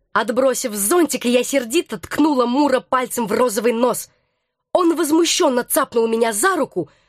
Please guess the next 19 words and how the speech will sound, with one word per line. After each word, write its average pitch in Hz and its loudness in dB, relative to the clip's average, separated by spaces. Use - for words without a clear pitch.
ухитрившись 392 0
на 240 2
секунду 262 0
вывернуться 226 0
из 226 -2
лап 233 0
профессора. 214 -2
Тот 233 -2
перехватил 269 0
его 240 0
поудобней. 240 0
Увидев 247 2
кровь, 311 0
я 269 2
поспешно 262 0
сунула 262 2
палец 240 -4
в 220 -2
рот. 214 0